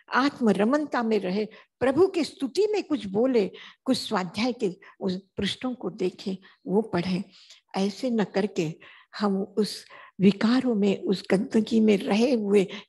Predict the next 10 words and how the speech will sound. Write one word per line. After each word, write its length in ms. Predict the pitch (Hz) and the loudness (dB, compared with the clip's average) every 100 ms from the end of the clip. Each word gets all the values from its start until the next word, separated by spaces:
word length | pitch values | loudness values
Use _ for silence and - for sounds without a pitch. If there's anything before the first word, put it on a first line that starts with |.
| 175 | -10
जीवन 460 | - 240 277 262 | 0 2 4 2
को 240 | 247 220 180 - - | 4 2 2 -6 -4
याद 400 | 170 196 294 294 | 2 4 2 0
करके 360 | 247 214 - 180 - - - | -2 0 2 0 0 -6 0
उसी 260 | 269 349 | 2 4
का 160 | 320 233 | 2 0
चिंतन 600 | - - 220 220 233 208 | 0 4 4 4 0 0
न 40 | |
करें 360 | 170 165 160 175 _ _ - - - _ _ _ _ _ | -2 -6 -6 -12 _ _ -20 -20 -20 _ _ _ _ _
और 480 | 208 220 240 233 - | 0 2 2 -2 -18